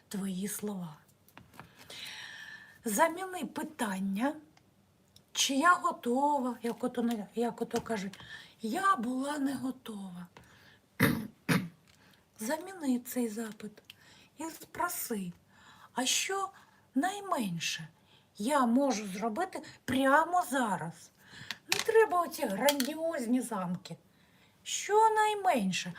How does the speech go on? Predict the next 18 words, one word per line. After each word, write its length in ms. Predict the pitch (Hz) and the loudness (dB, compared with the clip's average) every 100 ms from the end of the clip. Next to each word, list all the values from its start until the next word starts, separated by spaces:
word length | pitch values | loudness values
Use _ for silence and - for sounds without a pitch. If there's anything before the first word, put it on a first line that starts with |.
| - - - | -14 -6 2
А 100 | 254 | 4
найменше 720 | 285 294 269 370 392 - 254 | 4 4 4 2 -2 -2 -4
ти 260 | - 320 | -4 -6
можеш. 720 | 294 269 277 202 175 - - - _ _ _ _ - - | -4 -2 0 0 -4 -8 -14 -16 _ _ _ _ -20 -20
Ти 140 | - 277 | -4 0
завжди 640 | 226 311 294 214 170 208 - | 6 8 8 4 -2 -8 -2
можеш 360 | 226 202 190 | 0 0 -2
зробити 560 | 185 175 190 302 330 180 - - - - | -6 -6 -4 -4 -4 -10 -12 -16 -14 -2
найменше. 800 | 233 247 233 220 175 156 - 175 - - - | 2 4 4 2 -2 -4 -6 -8 -12 -20 -8
Оцей 320 | 220 - 240 | -6 -2 0
маленький 580 | 220 214 262 320 311 285 | 2 2 0 -2 -4 4
мінімум. 580 | 247 233 262 220 175 151 - _ - - - - - | 6 6 6 4 0 -6 -14 _ -20 -20 -20 -20 -14
Там 220 | - 196 196 | -6 -2 0
написати 680 | 220 269 - 359 349 277 247 - _ _ _ _ _ _ | 0 0 10 10 10 2 0 -8 _ _ _ _ _ _
одну 460 | 381 392 381 392 | 6 6 0 -4
строчку, 720 | 370 - - 269 160 - - 262 | -4 -4 2 2 2 -4 2 4
одне 360 | 311 330 359 | 4 8 8
речення. 680 | 302 226 175 - 185 165 165 | 8 4 2 0 -4 -4 -6